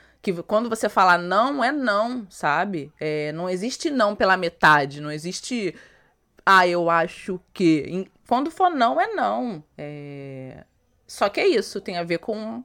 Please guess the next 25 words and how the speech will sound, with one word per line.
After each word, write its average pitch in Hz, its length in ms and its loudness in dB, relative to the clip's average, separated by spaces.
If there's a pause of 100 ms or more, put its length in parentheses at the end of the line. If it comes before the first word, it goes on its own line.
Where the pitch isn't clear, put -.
uma 214 320 -2
autoestima 180 480 -4
trabalhada, 170 800 -2 (340)
com - 80 -6
a 165 80 0
certeza 170 480 -4
de - 100 -16
que 214 100 -2
você 190 280 -4
também 233 280 -2
é - 20 0
uma 175 100 -2
pessoa - 260 -2
valorosa 202 640 2
e - 20 -8
que - 100 -12
se 208 100 -6
você 185 200 -2
tá - 120 -4
perdendo 190 340 -4
alguém 175 180 -6
que 170 80 -10
é 175 40 -6
muito 175 200 -10
incrível, 240 480 -6